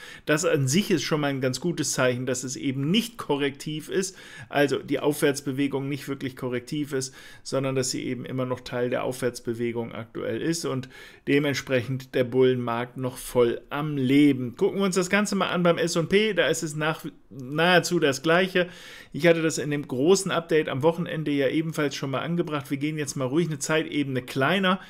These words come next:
damit wir das hier so ein bisschen sehen. Auch hier bis jetzt scharfe Bewegung nach oben, dann so ein bisschen was,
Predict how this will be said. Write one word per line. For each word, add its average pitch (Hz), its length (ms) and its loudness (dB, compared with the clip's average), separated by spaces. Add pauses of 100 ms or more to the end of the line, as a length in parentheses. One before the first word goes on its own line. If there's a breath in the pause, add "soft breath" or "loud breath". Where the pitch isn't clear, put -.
(480 loud breath)
damit 156 280 2
wir 151 80 0
das 139 160 0
hier 175 160 2
so 156 100 -2
ein 139 80 -2
bisschen 139 340 -4
sehen. 143 220 -2
Auch 127 140 -6
hier 175 280 4
bis 135 180 -2
jetzt 131 340 -2
scharfe 175 480 2
Bewegung 151 480 0
nach 135 180 -4
oben, 165 360 0
dann 143 140 -4
so 147 80 -6
ein 143 80 -4
bisschen 170 340 0
was, 147 200 -2